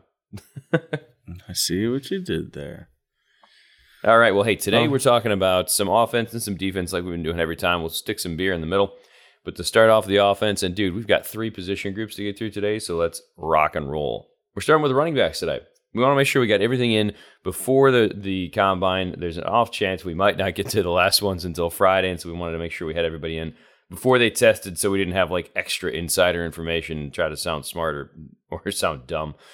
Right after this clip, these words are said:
Speaker 1: coming back the other way. So, start off number twelve for you with running backs. What do you got?
Speaker 2: Uh, it's a guy you're gonna be talking about. I got,
Speaker 1: Oh,
Speaker 2: uh,
Speaker 1: okay.
Speaker 2: a pi-, I got a pirate,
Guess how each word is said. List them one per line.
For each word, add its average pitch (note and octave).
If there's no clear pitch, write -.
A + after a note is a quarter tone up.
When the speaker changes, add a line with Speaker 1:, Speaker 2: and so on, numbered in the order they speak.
Speaker 1:
coming E2
back E2
the E2+
other D2+
way. D#2+
So, A2+
start B2+
off C3+
number B2
twelve B2+
for C3
you B2+
with G#2+
running B2
backs. C3+
What B2
do A#2+
you -
got? B2+
Speaker 2:
Uh, A2
it's A#2
a G#2+
guy G#2+
you're G#2+
gonna F#2+
be E2
talking E2
about. E2
I F2+
got, F#2
Speaker 1:
Oh, G#2
Speaker 2:
uh, D#2+
Speaker 1:
okay. E2
Speaker 2:
a E2
pi-, A2
I F#2
got F#2+
a -
pirate, -